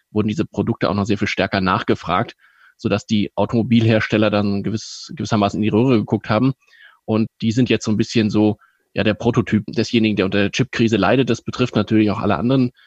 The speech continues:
äh, möglichen Branchen, aber ich glaub, man denkt so zunächst an die Autohersteller, wenn man das Thema, äh, Chipkrise hört. Und ja, dann gab's noch so ein paar weitere Gründe. Zum einen gibt's ja nicht besonders viele von diesen Fabriken, die solche Chips herstellen.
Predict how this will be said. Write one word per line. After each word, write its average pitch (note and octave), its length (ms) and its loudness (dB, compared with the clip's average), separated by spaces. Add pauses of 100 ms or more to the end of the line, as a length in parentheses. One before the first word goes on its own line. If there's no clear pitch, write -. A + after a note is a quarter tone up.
(220)
äh, A2 80 0
möglichen A#2 420 0
Branchen, A2+ 380 0
aber F#2 280 0 (340)
ich - 60 -16
glaub, G#2 120 -4
man G2+ 100 -2
denkt F#2+ 220 0
so - 100 -2
zunächst G#2 360 -4
an G2+ 80 -6
die G2 100 -4
Autohersteller, G2 720 -2 (420)
wenn A2 140 -2
man A2 100 -2
das G2+ 260 -8
Thema, G2+ 420 -2
äh, D#2+ 80 -6
Chipkrise A2 560 -2
hört. G2+ 280 2 (520)
Und A2 320 -4
ja, G#2 160 2
dann C3 100 0
gab's - 160 0
noch D#3 80 2
so - 80 2
ein C#3+ 60 4
paar B2 160 0
weitere C#3+ 400 2 (560)
Gründe. D3+ 500 4
Zum - 180 -4
einen B2+ 180 2
gibt's C#3+ 140 -4
ja C3+ 60 -2
nicht A#2+ 120 -2
besonders A#2+ 340 0
viele F3 300 0
von C3 180 0
diesen A2+ 320 2
Fabriken, A#2+ 500 -2
die A#2 80 0
solche A2 260 -2
Chips - 300 -6
herstellen. B2 460 2